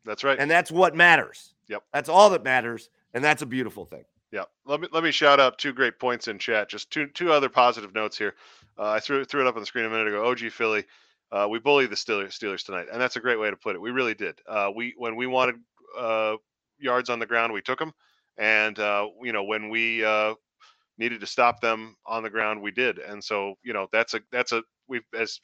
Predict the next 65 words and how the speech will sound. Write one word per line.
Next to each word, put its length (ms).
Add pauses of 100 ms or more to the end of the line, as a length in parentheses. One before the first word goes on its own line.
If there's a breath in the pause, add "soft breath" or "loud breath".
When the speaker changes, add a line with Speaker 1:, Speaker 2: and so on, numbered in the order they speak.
Speaker 1:
as 140
Philly 220
says, 320
we've 140
been 120
on 80
the 80
other 100
side 220
of 60
that 120
too 120
many 100
times 260
to 60
count. 300
So, 180 (480 soft breath)
uh, 180
credit 300
to 60
the 60
Browns 320
for, 280
for 120
being 300
the 80
more 160
physical 300
team 180
tonight. 240
That's 220
really 140
an 60
accomplishment 520
against 240
the, 100 (120)
the 60
Pittsburgh 380
Steelers. 380 (400 loud breath)
And 100
then 100
Super 280
Surge 240
M 120
C, 280 (380 loud breath)
we 100
can 100
watch 160
football 280
all 180
Sunday 460
and 140
the 40
Browns 280
will 100
be 100
in 80
first 240
place 260
in 40
the 60
North. 200
Speaker 2:
Let's 260
Speaker 1:
That, 80
Speaker 2:
go. 380